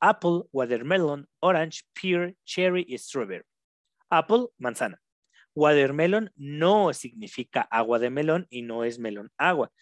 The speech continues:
sino es la palabra sandía. Orange, naranja. Pear, pera. Cherry, cereza.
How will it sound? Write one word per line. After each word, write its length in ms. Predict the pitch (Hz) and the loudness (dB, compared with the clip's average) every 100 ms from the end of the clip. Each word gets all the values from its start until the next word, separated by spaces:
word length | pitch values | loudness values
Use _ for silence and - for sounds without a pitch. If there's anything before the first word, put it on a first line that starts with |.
| _ _ | _ _
sino 300 | - 113 117 | -12 -6 -6
es 120 | 117 | -4
la 140 | 117 | -4
palabra 380 | 117 117 131 - | -2 -2 -2 -6
sandía. 580 | - - 113 107 95 - _ _ _ _ _ _ _ _ _ | -12 -6 -6 -6 -12 -14 _ _ _ _ _ _ _ _ _
Orange, 540 | 123 120 196 339 - - _ _ _ - | 0 4 4 0 -8 -12 _ _ _ -6
naranja. 560 | 123 113 110 214 - _ _ _ _ _ _ | -2 -2 0 -2 -2 _ _ _ _ _ _
Pear, 540 | - 185 170 170 254 - _ _ | -2 2 4 4 2 -6 _ _
pera. 400 | 123 117 175 320 _ _ _ _ _ | 0 2 2 -2 _ _ _ _ _
Cherry, 580 | - 269 214 180 302 _ _ | -2 0 2 0 -4 _ _
cereza. 680 | - - 117 120 - 269 | -12 -6 -4 -4 -2 -2